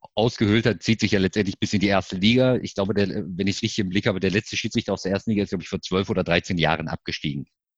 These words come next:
Der Rest hört einfach nur auf, weil er zu alt ist. Und da muss man einfach sagen, also entweder wir sind in einem sportlichen Wettkampf oder nicht. Und, ähm,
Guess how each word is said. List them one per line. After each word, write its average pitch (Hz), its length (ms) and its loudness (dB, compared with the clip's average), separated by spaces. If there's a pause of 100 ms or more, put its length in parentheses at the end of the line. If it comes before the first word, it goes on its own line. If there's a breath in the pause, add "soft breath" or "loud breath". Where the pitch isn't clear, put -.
(840 soft breath)
Der 90 80 4
Rest 113 200 2
hört 104 180 2
einfach 98 220 0
nur 90 120 0
auf, 92 160 0
weil 87 80 0
er 80 80 0
zu 87 100 -6
alt 101 200 0
ist. - 280 -4 (460 loud breath)
Und 87 100 -4
da 85 60 0
muss 78 140 -6
man 92 100 2
einfach 87 240 -2
sagen, 90 240 0 (300)
also 95 140 0
entweder 98 300 0
wir 85 80 -2
sind 92 220 -2
in 107 80 -2
einem 95 100 0
sportlichen 92 640 -2
Wettkampf 95 500 -2
oder 82 220 -2
nicht. 76 260 -4 (720)
Und, 73 360 -6
ähm, 71 300 -4